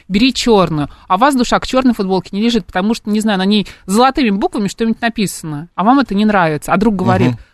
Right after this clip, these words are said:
Speaker 1: тебе это идёт, ты не понимаешь, у тебя вкуса нет, у тебя мозгов нет. Сейчас эту футболку наденешь, выйдешь в ней, и все просто упадут к твоим ногам. Что вы будете делать в этой ситуации? Будете покупать футболку?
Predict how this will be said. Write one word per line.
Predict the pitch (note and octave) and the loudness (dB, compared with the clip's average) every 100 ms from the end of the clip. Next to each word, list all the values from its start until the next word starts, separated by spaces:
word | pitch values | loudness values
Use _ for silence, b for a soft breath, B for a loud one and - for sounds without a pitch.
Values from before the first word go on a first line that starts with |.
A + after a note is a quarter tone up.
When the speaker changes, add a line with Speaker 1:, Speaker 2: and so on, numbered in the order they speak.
| b - | b -8
Speaker 1:
тебе | F#3 F3+ C#4 G#3 | -2 0 2 0
это | G#3+ | -2
идёт, | G3+ G#3+ - | 0 0 0
ты | F3+ | -2
не | F#3 | -2
понимаешь, | - G3+ A3 B3+ B3 G3 - | 0 4 4 4 4 0 -4
у | |
тебя | - F#3+ G3+ | -4 0 -2
вкуса | - D4 C4+ - | 0 0 0 0
нет, | F#3 A3 | 0 0
у | - | 0
тебя | E3 | 0
мозгов | F#3 A3 B3 G#3+ - | 2 2 2 2 0
нет. | F3 | -4
Сейчас | - G3 | -4 -4
эту | A3 | -4
футболку | - A3+ C4 - | -2 0 0 -2
наденешь, | E3+ A3+ B3+ G4 G#3+ - | -2 0 2 2 0 0
выйдешь | C#4+ F#4+ - | 2 2 0
в | G3 | -4
ней, | F3 | -4
и | |
все | - C#4+ | -2 0
просто | - A#3 - | 0 0 -4
упадут | F#3 G3 A#3 - | -4 -4 -4 -6
к | |
твоим | - F3 E3+ | -6 -4 -4
ногам. | F#3+ F3 D#3+ - _ _ | -4 -4 -6 -10 _ _
Что | - D#4 | -6 -2
вы | B3 | -2
будете | G3 | -4
делать | F3+ E3+ D3+ | -4 -4 -6
в | D#3+ | -12
этой | - | -14
ситуации? | - E3 D3+ - D#3+ | -14 -12 -12 -10 -2
Будете | B3 F4+ - | 0 0 -2
покупать | - E3+ - | -8 -8 -8
футболку? | E3 D#3+ D3 - | -10 -8 -8 -10